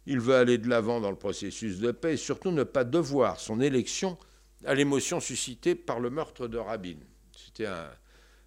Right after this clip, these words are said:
un monsieur fier. Shimon Peres, ce, ce n'est pas parce que Rabin a été assassiné que je vais devenir premier ministre, je vais devenir premier ministre parce que c'est moi. Les villes palestiniennes de Cisjordanie sont évacuées sans anicroche par l'armée israélienne en décembre et début janvier quatre-vingt-seize. C'était une fête formidable, l'arrivée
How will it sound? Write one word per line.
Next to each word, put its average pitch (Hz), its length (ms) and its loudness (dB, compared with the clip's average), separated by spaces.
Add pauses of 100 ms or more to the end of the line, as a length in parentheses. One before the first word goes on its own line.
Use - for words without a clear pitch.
un 98 80 -8
monsieur 95 380 -6
fier. 113 420 -2
Shimon 113 360 -4
Peres, 113 440 0
ce, - 320 -14
ce - 180 -10
n'est 92 100 -6
pas 120 160 -2
parce - 280 -8
que 98 80 -6
Rabin 104 360 0
a 92 60 -4
été 87 200 -6
assassiné 110 580 -8
que - 140 -10
je 73 80 -14
vais 95 80 -8
devenir 92 240 -8
premier 95 160 -12
ministre, 92 180 -12
je 85 40 -12
vais 80 60 -16
devenir 78 240 -14
premier 85 260 -12
ministre 107 240 -12
parce - 160 -16
que 85 80 -12
c'est - 180 -8
moi. 76 260 -10 (1300)
Les 131 120 2
villes 151 160 4
palestiniennes 147 960 2
de 107 80 -6
Cisjordanie 120 640 0
sont 107 220 -8
évacuées 104 420 -4
sans 87 280 -8
anicroche 143 760 0
par 107 120 -2
l'armée 107 300 -2
israélienne 107 640 -2
en 110 80 -6
décembre 107 540 -6
et 92 80 -2
début 95 480 -2
janvier 95 460 -4
quatre-vingt-seize. 87 680 -10
C'était - 260 -14
une 82 200 -4
fête 90 280 -2
formidable, 76 680 -6
l'arrivée 71 540 -10